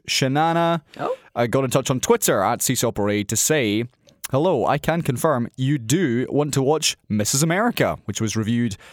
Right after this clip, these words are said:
Speaker 1: last week, T V show with Cate Blanchett
Speaker 2: All right.
Speaker 1: and Rose Byrne." Uh, she said, "It was available on iPlayer, so worth starting there if you're looking for it. Rose Byrne is the perfect foil for Miss Blanchett. Just go watch it. Hashtag
Speaker 2: Go watch it.
Speaker 1: Anthony was right."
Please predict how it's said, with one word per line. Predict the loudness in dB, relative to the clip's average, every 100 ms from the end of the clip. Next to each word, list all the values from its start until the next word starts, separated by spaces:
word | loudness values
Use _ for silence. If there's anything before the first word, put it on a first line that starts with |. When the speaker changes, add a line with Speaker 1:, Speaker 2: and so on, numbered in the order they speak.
| -20 -4
Speaker 1:
last | 0 0 0
week, | -2 -2
T | -2 -2
V | 0
show | 0
with | 0 0
Cate | -2
Blanchett | 0 0 0 0 2
Speaker 2:
All | 2
right. | 2 2 0
Speaker 1:
and | 0
Rose | 0 0
Byrne." | 0 0 0 -4 -10 -20 -6
Uh, | -2 0
she | 0
said, | 2 2 2 0 -2
"It | 0 0 0
was | 2 2
available | 2 0 2 0 0
on | 0
iPlayer, | 0 0 0 0
so | 0 0
worth | 0 0
starting | 0 0 0 0
there | 0
if | 0
you're | -2
looking | -2 -2 -2
for | 0 0
it. | -4 -16 -4
Rose | 0 0 0
Byrne | 0 0
is | -2
the | -4
perfect | -2 -2 0 -2 0
foil | 0 2 0 -2
for | -4 -6 -4 -2
Miss | -2 -2
Blanchett. | 0 0 0 0 0 0 -4
Just | -2 -2 0 -2 -6 -10 _ _ _ -16 -12 -4
go | 0
watch | 0 0 0 -2 -2 -6
it. | -4 -2
Hashtag | -2 0 -2 -2 -4 -2
Speaker 2:
Go | -2
watch | 0 -2 -4
it. | -6
Speaker 1:
Anthony | -2 -2 0 0 0
was | 0
right." | 0 0 -4